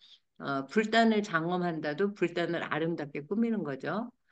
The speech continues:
바다의 용왕과 땅도 하늘도 혼연일체가 되어 축제를 벌이는 이 광경을,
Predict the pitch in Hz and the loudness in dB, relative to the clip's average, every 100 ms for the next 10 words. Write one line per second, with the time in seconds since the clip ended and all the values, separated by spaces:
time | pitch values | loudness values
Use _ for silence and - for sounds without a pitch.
0 | - _ _ - _ - 170 214 226 226 | -20 _ _ -20 _ -2 2 6 8 8
1 | 180 165 190 175 170 202 247 262 - 262 | 6 4 2 2 4 6 6 4 0 2
2 | 247 226 151 123 - 240 247 233 160 135 | 4 4 2 0 -2 0 2 4 2 0
3 | - - 294 285 269 202 165 165 214 196 | -2 -6 -2 0 2 4 2 0 -2 0
4 | 180 147 175 233 247 - _ 269 277 254 | 0 0 2 0 -2 -12 _ -4 0 0
5 | 185 170 170 180 - 196 202 180 143 139 | 0 -2 -2 -2 -2 0 0 -2 -6 -4
6 | 147 139 160 175 131 | -4 -2 0 -2 -4